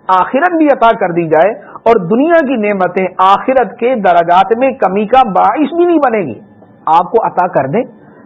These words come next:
پیارے آقا صلی اللہ علیہ وسلم نے جو جواب ارشاد فرمایا، فرمایا، "اجمعوها لی فی الآخرہ"، جو دنیا کی اتنی نعمتیں مجھے دینے کا کہہ رہے ہو، انہیں بھی آخرت کی نعمتوں کے ساتھ جمع کر دو۔ جو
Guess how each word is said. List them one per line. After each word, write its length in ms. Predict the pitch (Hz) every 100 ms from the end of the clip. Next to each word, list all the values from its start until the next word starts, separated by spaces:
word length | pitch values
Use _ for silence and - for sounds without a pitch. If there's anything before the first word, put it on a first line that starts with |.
| - - -
پیارے 220 | 185 202 190
آقا 180 | - 208
صلی 220 | 208 185
اللہ 120 | 180
علیہ 120 | 175 160
وسلم 240 | 156 170
نے 80 | 175
جو 120 | 151
جواب 360 | 135 156 196 214
ارشاد 320 | 185 - 170 170 151
فرمایا، 400 | 139 147 175 226 - - - _ -
فرمایا، 560 | 165 151 160 196 220 240 - _ -
"اجمعوها 1200 | 240 220 196 185 175 214 208 143 185 208 196 170
لی 220 | 196 196 196
فی 80 |
الآخرہ"، 840 | 185 180 156 156 143 131 127 - - - _ _ - - -
جو 340 | 175 190 151
دنیا 260 | 185 214 247
کی 120 | 247 247 -
اتنی 360 | 202 233 311
نعمتیں 480 | 381 339 302 294 277
مجھے 220 | 247 233 190
دینے 280 | 190 208
کا 180 | 214 208
کہہ 180 | - 214 208
رہے 60 | 175
ہو، 340 | 180 453 508 - -
انہیں 360 | - 254 302 233
بھی 160 | 226 240 190
آخرت 440 | 190 185 214 214
کی 100 | 240
نعمتوں 520 | 196 214 285 277 269 226
کے 60 |
ساتھ 220 | 190 190
جمع 200 | 156 156
کر 180 | - 110
دو۔ 140 | 80 - - _ _ -
جو 120 | 139